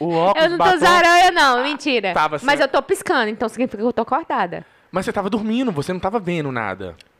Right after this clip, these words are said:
Speaker 2: Mentira,
Speaker 1: É
Speaker 2: tá?
Speaker 1: muito
Speaker 2: Eu
Speaker 1: estranho.
Speaker 2: lembro de tudo, velho. Eu lembro
Speaker 1: Lembra
Speaker 2: de
Speaker 1: o caralho, Thalita? Para. Aí você foi, eu tô assim, o quê? Eu comecei a filmar. E a Thalita falando.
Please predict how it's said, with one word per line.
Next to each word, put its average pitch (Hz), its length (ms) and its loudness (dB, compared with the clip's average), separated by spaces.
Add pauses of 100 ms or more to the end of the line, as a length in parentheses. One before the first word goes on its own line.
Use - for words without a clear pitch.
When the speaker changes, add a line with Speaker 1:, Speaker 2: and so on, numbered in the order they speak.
(120)
Speaker 2:
Mentira, 175 460 -14
Speaker 1:
É 160 40 -2
Speaker 2:
tá? 180 100 0
Speaker 1:
muito 190 180 0
Speaker 2:
Eu 240 60 4
Speaker 1:
estranho. 349 280 2
Speaker 2:
lembro 381 160 2
de 349 140 -2
tudo, 285 400 2
velho. 151 300 -8
Eu - 100 0
lembro 247 160 2
Speaker 1:
Lembra 262 160 -4
Speaker 2:
de 240 40 -6
Speaker 1:
o 220 40 -8
caralho, 175 320 -6
Thalita? 117 360 -16 (180)
Para. 190 340 -2 (100)
Aí 208 140 -2
você 247 260 -2
foi, 320 300 2 (180)
eu 240 80 -4
tô 285 120 -2
assim, 208 260 -6
o 214 60 -8
quê? - 140 -12
Eu 175 100 2
comecei 202 320 -4
a - 20 -6
filmar. 320 420 -6 (1000)
E 180 60 -6
a 185 40 -2
Thalita 190 300 -4
falando. 233 480 -2